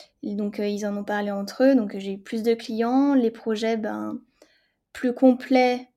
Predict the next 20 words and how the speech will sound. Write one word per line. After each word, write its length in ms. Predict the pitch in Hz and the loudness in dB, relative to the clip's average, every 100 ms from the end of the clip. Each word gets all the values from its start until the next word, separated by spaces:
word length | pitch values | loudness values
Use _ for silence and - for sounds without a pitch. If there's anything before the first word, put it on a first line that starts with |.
| 233 | -10
je 160 | 220 | -8
pouvais 320 | 214 - 226 | -8 -2 0
voir 280 | 220 233 233 | 0 0 0
avec 300 | 220 214 - | -2 -4 -4
le 80 | 226 | -2
recul, 480 | 214 214 - 240 226 | -2 -6 -4 -2 -2
euh, 380 | 208 202 202 208 _ _ _ _ _ _ - | -2 -4 -6 -8 _ _ _ _ _ _ -10
la 180 | 226 214 | -4 -2
valeur 300 | 208 214 226 | 2 2 2
ajoutée 400 | 226 220 220 247 | 2 0 2 4
vraiment 380 | 233 220 220 226 | 4 4 0 0
de, 420 | 220 202 202 202 | 0 -2 -6 -6
de 180 | 202 208 | -6 -4
chacune 640 | 208 - 220 - 254 247 | -4 -2 -4 0 0 2
des 380 | 226 220 214 214 - | 2 0 -2 -4 -6
prestations 680 | - 226 226 220 - 233 | -6 -4 -4 -6 -4 -4
que 240 | 226 214 208 | -2 -2 -2
j'offrais. 400 | 208 - - 262 | -4 -6 -4 -2
Donc, 260 | 208 214 | -2 -6
euh, 260 | 208 196 | -6 -6